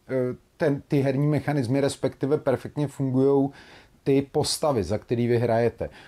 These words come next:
U těch nepřátel to vždycky není tak, jako ty jsou dost jako plochý, ale ty postavy jsou opravdu unikátní a za každou hru se hra-, za každou hru se hraje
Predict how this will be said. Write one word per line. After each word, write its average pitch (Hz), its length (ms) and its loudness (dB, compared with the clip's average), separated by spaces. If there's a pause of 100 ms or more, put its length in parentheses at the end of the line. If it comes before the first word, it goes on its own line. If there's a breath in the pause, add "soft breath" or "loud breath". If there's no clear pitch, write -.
(120)
U 123 80 -4
těch 156 160 0
nepřátel 160 480 0
to 165 120 0
vždycky 113 400 -4
není 123 260 0
tak, 156 300 0
jako 151 340 -2 (260)
ty 127 140 0
jsou 143 240 0
dost 147 300 0
jako 151 180 -2
plochý, 143 540 -4
ale 139 160 -2
ty 147 100 -2
postavy 143 380 -4
jsou 156 200 -2
opravdu 165 300 0
unikátní 123 680 -2
a 127 60 -8
za 120 140 -2
každou 135 320 0
hru 139 180 -2
se 135 200 -2
hra-, 131 120 -2 (260)
za 123 160 -2
každou 135 300 0
hru 143 220 -2
se 135 380 0
hraje 127 400 2